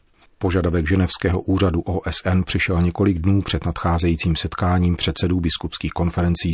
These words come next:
s papežem na téma ochrany nezletilých.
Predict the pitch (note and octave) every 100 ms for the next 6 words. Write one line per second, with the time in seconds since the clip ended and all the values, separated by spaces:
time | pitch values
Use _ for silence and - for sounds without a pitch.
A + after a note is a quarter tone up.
0 | - D#2+ - F2 F#2+ F#2+ - - - G2+
1 | F#2 G#2 G2 - - - E2+ E2 E2 E2+
2 | E2+ - E2 D#2